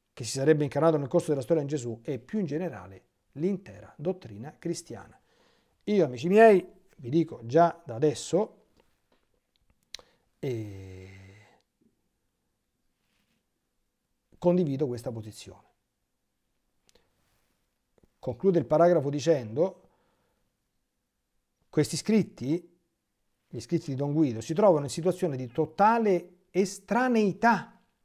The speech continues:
sia rispetto alle verità della Genesi della Bibbia, sia rispetto all'opera valtortiana, la quale ultima invece, e io lo condivido,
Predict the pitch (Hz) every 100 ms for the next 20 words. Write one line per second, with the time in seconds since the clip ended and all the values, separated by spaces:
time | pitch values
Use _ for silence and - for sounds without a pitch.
0 | _ _ _ _ _ - - 156 254 311
1 | 240 - 190 208 196 156 147 160 170 151
2 | 131 160 175 139 127 113 127 104 98 95
3 | _ _ _ _ _ _ _ _ _ _
4 | _ - - 147 185 180 - 151 - 135
5 | 135 147 120 127 135 117 - 139 113 92
6 | _ _ _ _ _ _ _ - - 147
7 | 151 185 170 170 311 349 - 202 170 165
8 | 175 160 - 170 226 233 - _ 131 120
9 | 143 131 147 147 170 156 175 233 - -